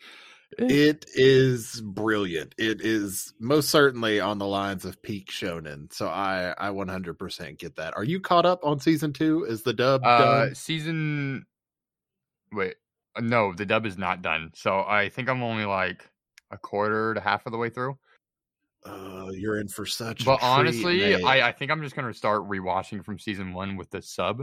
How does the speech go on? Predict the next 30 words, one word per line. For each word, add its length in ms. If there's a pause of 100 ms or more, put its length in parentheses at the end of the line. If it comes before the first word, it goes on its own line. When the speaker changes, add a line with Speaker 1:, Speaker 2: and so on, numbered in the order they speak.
Speaker 2:
<laughs> 60
just 180
so 140
I 100
can 140
Speaker 1:
Mm-hmm. 120
Speaker 2:
finish 320
it. 240
Speaker 1:
<laughs> 40 (680)
Speaker 2:
Um, 420 (460)
and 260
just 200
because 200
I 60
wanna 300
watch 320
it, 100
both 160
the 80
sub 260
and 180
the 60
dub. 300
But 140
the 40
dub 200
is 100
really 160
great, 320
like, 200